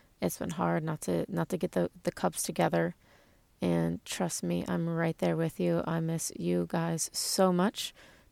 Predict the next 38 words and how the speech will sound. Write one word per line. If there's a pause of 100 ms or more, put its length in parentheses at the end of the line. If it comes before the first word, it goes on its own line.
but
we
will
be
together
soon.
And
Britt, (260)
I'm
so
proud
to
be (320)
your
big
little
sister. (640)
And
I
always
tell
you
how
inspired
I
am
to
have
watched
you
transition (440)
to
motherhood,
but
especially
now (460)
more
than